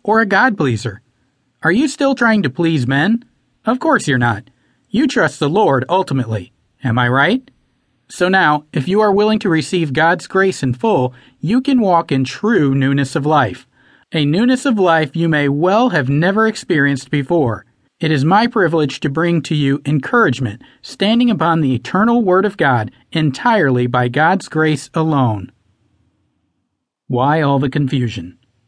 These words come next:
So you might be saying to yourself, "J Z, I'm really confused now. I've never been taught what you're teaching. Are you really serious, dude?" I am serious, dude. So let me ask you this. How many times have you heard you have two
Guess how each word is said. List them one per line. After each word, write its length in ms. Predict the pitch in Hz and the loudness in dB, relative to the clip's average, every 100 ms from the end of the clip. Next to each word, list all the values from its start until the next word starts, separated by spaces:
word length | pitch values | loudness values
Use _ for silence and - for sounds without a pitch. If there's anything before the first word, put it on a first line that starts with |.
| _ _ _ _ _ _ _ _ _ _ | _ _ _ _ _ _ _ _ _ _
So 100 | - | -2
you 80 | 226 | 2
might 200 | 269 269 | 2 0
be 80 | 180 | -2
saying 300 | - 165 135 | -2 0 0
to 60 | |
yourself, 400 | 135 127 143 127 - - | 0 0 0 -2 -6 -6
"J 300 | 160 170 175 | -4 -2 -2
Z, 260 | 127 143 135 - | 0 -2 -2 0
I'm 240 | 202 190 | 0 2
really 240 | 160 139 | 2 0
confused 480 | 131 123 131 123 113 | 0 -2 0 -2 0
now. 240 | 127 123 127 - - _ | 0 0 0 -8 -20 _
I've 200 | 233 262 | 0 0
never 200 | 208 165 | 0 0
been 200 | 135 131 | 0 0
taught 280 | 131 233 226 | 0 0 0
what 220 | 147 131 | -2 -2
you're 80 | 135 | -4
teaching. 560 | 120 208 202 131 101 101 _ _ - | -2 -2 -2 -2 -4 -10 _ _ -4
Are 80 | 139 | -2
you 220 | 135 330 | 2 2
really 220 | 240 302 | 2 0
serious, 640 | - - 127 185 294 - - - | -2 -2 0 2 0 -4 -18 -6
dude?" 400 | 135 202 359 - _ _ _ _ _ _ _ - | 0 2 0 -4 _ _ _ _ _ _ _ -2
I 160 | 120 | 0
am 300 | 151 196 262 | 0 0 0
serious, 440 | 240 147 131 120 - | 0 0 2 0 -2
dude. 320 | 127 139 139 - - - | -2 0 -2 -8 -20 -20
So 200 | - 170 | -4 0
let 220 | 208 277 | 0 2
me 140 | 254 | 2
ask 300 | 214 185 - | 2 0 -2
you 80 | 175 | -2
this. 380 | 151 135 98 - _ _ _ | 0 0 -4 -16 _ _ _
How 220 | - 269 | 0 2
many 240 | 311 277 | 4 2
times 400 | - 180 151 147 | 2 2 2 2
have 120 | 151 143 | 0 0
you 140 | 139 | 0
heard 320 | 180 170 131 | 2 2 2
you 120 | 131 | 0
have 280 | 139 135 131 | 0 0 -2
two 420 | - 226 180 127 | -4 0 2 0